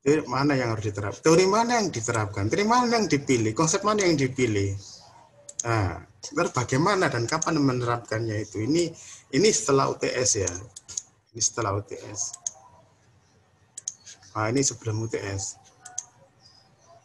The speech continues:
Dan Anda ini sudah diberi ini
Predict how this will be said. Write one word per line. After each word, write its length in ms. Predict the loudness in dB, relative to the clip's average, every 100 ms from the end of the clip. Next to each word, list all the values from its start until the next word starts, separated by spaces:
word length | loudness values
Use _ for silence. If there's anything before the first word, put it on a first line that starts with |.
| _ -20 -4
Dan 320 | 0 0 -2 -8 _ _ _ _ _ _ _ _ _ _ _ -20 -4
Anda 320 | 0 2 4
ini 320 | 4 4 2 -6 -18 -20 -20 -20 -10
sudah 320 | -6 0 0 0 -10 -20 -20 -10
diberi 400 | -4 4 6 6
ini 160 | 6